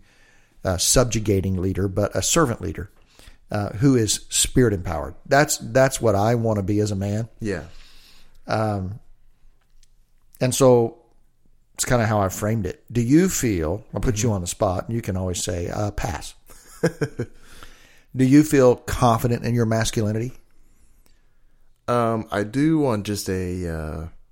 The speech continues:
Speaker 2: uh, a surface level basis,
Speaker 1: Mm-hmm.
Speaker 2: in that, uh, I am large of stature and I have facial hair. So, <laughs> you know, it's like, it's like if you're gonna, if you're gonna look around the room and be, Which one of these guys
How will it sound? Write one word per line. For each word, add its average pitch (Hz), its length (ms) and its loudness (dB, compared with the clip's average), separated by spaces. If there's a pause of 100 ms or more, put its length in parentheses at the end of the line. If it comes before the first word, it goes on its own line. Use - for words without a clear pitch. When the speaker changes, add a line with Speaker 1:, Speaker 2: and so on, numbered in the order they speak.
(1300)
Speaker 2:
uh, 90 280 -2 (160)
a 101 120 -2
surface 95 540 -4
level 80 220 -6
basis, 78 600 -8 (120)
Speaker 1:
Mm-hmm. 98 220 -4 (160)
Speaker 2:
in 98 200 -4
that, 87 340 -4
uh, 82 300 -4 (100)
I 120 180 -4
am 85 280 -6 (640)
large 101 340 0
of 95 80 -4
stature 98 540 -2 (220)
and 98 120 -4
I 87 140 -2
have 87 100 -6
facial - 340 -6
hair. - 220 -12 (680)
So, 135 100 2
<laughs> 180 880 4
you 139 80 0
know, 123 120 0 (100)
it's 165 180 6
like, 147 260 2 (640)
it's 123 180 2
like 117 140 4
if 117 120 -2
you're 127 100 0
gonna, 123 240 2
if 110 180 -6
you're 117 100 -2
gonna 113 140 0
look 127 140 0
around 110 180 0
the 98 80 -4
room 98 180 -4
and 90 100 -8
be, 92 120 -6
Which 95 160 -6
one 110 80 -4
of 95 60 -8
these 90 120 -10
guys 85 380 -6